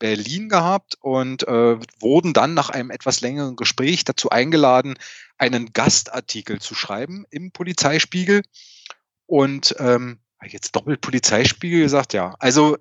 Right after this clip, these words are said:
es war die Fahrradstaffel Berlin und der Herausgeber war der Chef der Fahr-, oder ist der Ver-, Chef der Fahrradstaffel und der hat mich eingeladen, einen Gastartikel zu schreiben.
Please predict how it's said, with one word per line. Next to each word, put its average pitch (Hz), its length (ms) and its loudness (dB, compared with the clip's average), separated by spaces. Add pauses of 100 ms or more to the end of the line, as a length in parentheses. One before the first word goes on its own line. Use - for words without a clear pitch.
es - 220 -4
war 120 140 4
die 104 280 -10 (340)
Fahrradstaffel 151 680 0
Berlin 190 560 -6 (140)
und 131 420 -2 (340)
der 113 180 2
Herausgeber 113 920 0
war 98 200 0
der 95 200 -6
Chef - 280 0
der 139 140 -4
Fahr-, 127 220 2
oder 101 160 -2
ist - 200 -2
der 127 80 0
Ver-, 113 320 -8
Chef - 360 -6 (160)
der 107 340 -16
Fahrradstaffel 107 720 0
und - 240 -20
der 127 160 2
hat 120 140 -2
mich - 160 -4
eingeladen, 90 480 -4 (180)
einen 92 400 -20 (540)
Gastartikel - 540 0
zu - 140 -20
schreiben. 101 260 -4